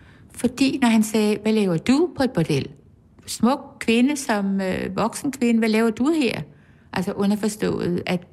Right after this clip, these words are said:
hun var for god eller for smuk, eller hvad hun nu var til at være her.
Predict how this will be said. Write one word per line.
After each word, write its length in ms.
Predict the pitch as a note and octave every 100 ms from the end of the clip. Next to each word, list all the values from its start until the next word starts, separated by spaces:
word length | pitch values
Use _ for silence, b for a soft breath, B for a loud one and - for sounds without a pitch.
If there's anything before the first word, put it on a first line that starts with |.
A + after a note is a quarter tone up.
| - F3+
hun 200 | F#3 G3+
var 80 | G#3
for 120 | G3
god 280 | D#3 F3 E3+
eller 140 | F3+ D#3+
for 100 | E3
smuk, 360 | - E3+ F3+
eller 260 | C#2+ - D#3+ - B B
hvad 160 | - E3+
hun 140 | F3
nu 120 | F3 F3
var 240 | D3+ E3
til 120 | - E3
at 120 | E3
være 160 | D3+
her. 260 | D3+ E3+ F#3